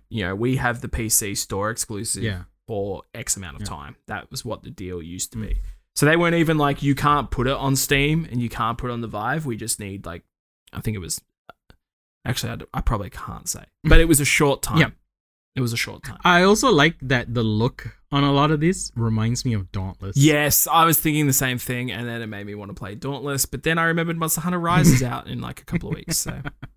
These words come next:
Speaker 1: Uh, so we also just quickly gonna touch on last week. It happened, I think, right after we finished recording the
Speaker 2: Mm.
Speaker 1: podcast.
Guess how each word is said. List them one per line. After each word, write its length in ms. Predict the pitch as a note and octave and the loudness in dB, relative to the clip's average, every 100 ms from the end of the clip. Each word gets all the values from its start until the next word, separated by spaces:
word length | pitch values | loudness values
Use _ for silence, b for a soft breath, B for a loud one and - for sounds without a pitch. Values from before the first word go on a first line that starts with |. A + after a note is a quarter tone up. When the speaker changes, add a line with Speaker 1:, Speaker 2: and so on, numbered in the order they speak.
| - | -2
Speaker 1:
Uh, 400 | E3+ G3 F#3+ F3 E3+ | 2 4 2 -2 0
so 500 | - A3 A3 G#3+ G3 | 2 4 4 4 2
we 160 | G3+ G#3+ | 2 4
also 300 | G#3+ A3 G#3+ | 4 4 4
just 280 | G3+ - - | 4 2 0
quickly 320 | A3 G#3+ A3 | 0 0 2
gonna 180 | G3 F3+ | 2 2
touch 340 | E3 D#3 - | 2 0 -2
on 360 | D3+ C#3+ C#3 C3+ | 0 2 2 0
last 300 | C3+ C#3 - | 2 0 0
week. 260 | C3 C3 A#2+ | -2 -2 -4
It 120 | C3+ | -2
happened, 560 | D3+ D3 D3 C#3 C3 - _ - | -2 0 -2 -2 -6 -10 _ -12
I 60 | A#2+ | -2
think, 260 | C3+ C#3+ - | 0 0 0
right 320 | C3+ C#3+ D3+ | 2 4 6
after 320 | A#2+ A#2+ B2 | 4 0 -4
we 100 | A#2 | -6
finished 320 | G#2+ B2 A#2+ | -6 -6 -8
recording 360 | G#2+ - C#3+ C#3+ | -8 -6 -2 -2
the 60 | C3 | -2
Speaker 2:
Mm. 160 | B2+ | 0
Speaker 1:
podcast. 360 | D3 C#3 A#2 | 2 4 2